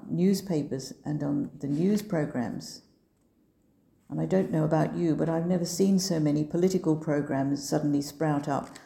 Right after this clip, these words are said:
where everybody is being asked their opinion of what is going on in the world. The voices of self-doubt and self-criticism and all the would'ves,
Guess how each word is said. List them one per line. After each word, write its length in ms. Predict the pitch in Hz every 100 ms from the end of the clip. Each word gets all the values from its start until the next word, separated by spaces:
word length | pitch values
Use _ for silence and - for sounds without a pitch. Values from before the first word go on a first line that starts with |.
| -
where 160 | 165 -
everybody 480 | 180 180 175 147 151 -
is 100 | -
being 280 | 165 160
asked 320 | - 165 156 -
their 160 | 160
opinion 600 | 160 220 202 143 143 - - -
of 100 | 165
what 220 | 175 -
is 100 | 175
going 320 | 170 175 170 170
on 160 | 165
in 120 | 165
the 60 | 170
world. 540 | 175 214 160 - - - - _ _ _ _ _ _ _ _ _ _ _ _ _ - - - _ - - - - - _ _ _ _
The 60 | 247
voices 460 | 240 254 254 247 -
of 160 | 214 196
self-doubt 800 | 240 220 220 220 226 190 - -
and 100 | 180
self-criticism 1040 | 208 196 - 220 220 185 151 151 127 - - - _ _ _ _ _
and 120 | 190
all 340 | - 233 247 214
the 120 | 196
would'ves, 800 | 180 196 247 190 127 - - -